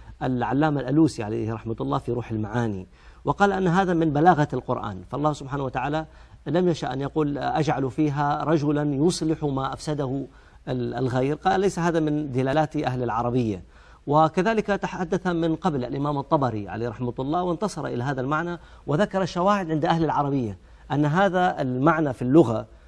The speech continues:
في بلاغة القرآن معروف عند العرب، فأنت لست بحاجة إلى أن تتمم كل هذا الكلام، سيسمى تكرارا.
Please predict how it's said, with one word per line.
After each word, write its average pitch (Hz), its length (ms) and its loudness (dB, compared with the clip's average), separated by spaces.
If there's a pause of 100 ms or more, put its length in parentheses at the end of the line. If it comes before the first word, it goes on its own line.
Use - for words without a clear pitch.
(180)
في 123 260 -2
بلاغة 143 460 4
القرآن 120 540 -2 (220)
معروف 190 420 4
عند 156 200 0
العرب، 127 300 2
فأنت 160 220 -2
لست 202 200 -2
بحاجة 180 360 -2
إلى 165 180 -2
أن 156 60 -6
تتمم 190 460 -2
كل 196 240 0
هذا 143 160 0
الكلام، 170 320 -2
سيسمى 202 460 -2
تكرارا. 180 440 0